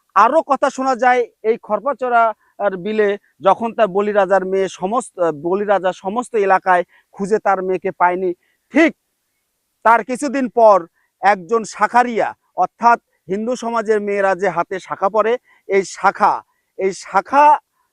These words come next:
আহ, শাখারিয়া যারা শাখা বিক্রি করে, তারা এই পথ দিয়ে যাচ্ছিল। ঠিক দেখে, দেখতে পাচ্ছেন এই পথ দিয়ে যাচ্ছে।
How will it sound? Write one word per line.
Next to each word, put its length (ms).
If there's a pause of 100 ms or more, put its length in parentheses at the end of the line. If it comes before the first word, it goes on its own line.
(120)
আহ, 260
শাখারিয়া 640
যারা 220
শাখা 320
বিক্রি 300
করে, 200 (360)
তারা 180 (140)
এই 160
পথ 220
দিয়ে 280
যাচ্ছিল। 380
ঠিক 200 (100)
দেখে, 240 (120)
দেখতে 240
পাচ্ছেন 300 (300)
এই 240
পথ 160
দিয়ে 320
যাচ্ছে। 380